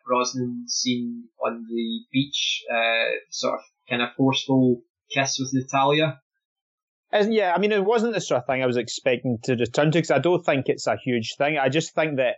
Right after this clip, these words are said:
Speaker 2: you can, if you're going to say, if you're gonna talk about,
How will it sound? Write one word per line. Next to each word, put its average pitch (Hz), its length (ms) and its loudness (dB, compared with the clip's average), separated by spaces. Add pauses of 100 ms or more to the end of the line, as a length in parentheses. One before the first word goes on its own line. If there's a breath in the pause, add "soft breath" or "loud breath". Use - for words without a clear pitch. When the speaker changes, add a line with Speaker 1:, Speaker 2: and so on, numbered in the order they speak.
Speaker 2:
you 131 240 -2
can, 127 340 0
if 139 180 -2
you're 135 140 4
going 156 340 4
to 170 100 -2
say, 123 600 2 (720)
if 143 160 0
you're 147 120 4
gonna 180 280 2
talk 123 340 0
about, 139 400 2